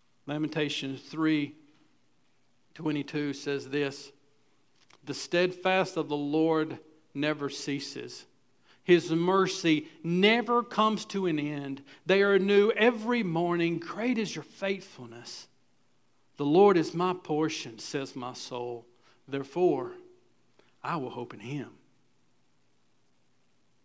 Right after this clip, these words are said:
John explains it in his epistle, First John chapter five, verse four this way, "For everyone who has been born of God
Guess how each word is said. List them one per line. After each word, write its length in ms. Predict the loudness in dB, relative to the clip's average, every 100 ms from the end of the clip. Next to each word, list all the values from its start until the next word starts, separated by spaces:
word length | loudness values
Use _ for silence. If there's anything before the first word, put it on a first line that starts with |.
| _ _ _ _ _ _ _ _ _ _ _ _ _ _
John 480 | -10 -8 -8 -12 -18 -20
explains 720 | -18 -12 -8 -6 -4 -6 -8
it 100 | -10
in 120 | -10
his 140 | -12
epistle, 520 | -16 -8 -6 -6 -8 -12
First 340 | -8 -8 -8
John 460 | -10 -8 -8 -10 -16 _ _ _ _ _ _
chapter 380 | -6 -4 -4 -10
five, 380 | -8 -4 -4 -4
verse 260 | -6 -10 -10
four 300 | -6 -4 -2
this 260 | -4 -6
way, 340 | -6 -6 -8 -14 _ _ _ _ _ _ _ _ _ _ _ _ _ _
"For 120 | -6
everyone 640 | 0 0 2 2 2 0 -2
who 220 | -2 -2
has 180 | -2 -6
been 260 | -6 -6
born 400 | -4 -4 -2 -4
of 200 | -4 -8
God 500 | -4 -2 -2 -4 -12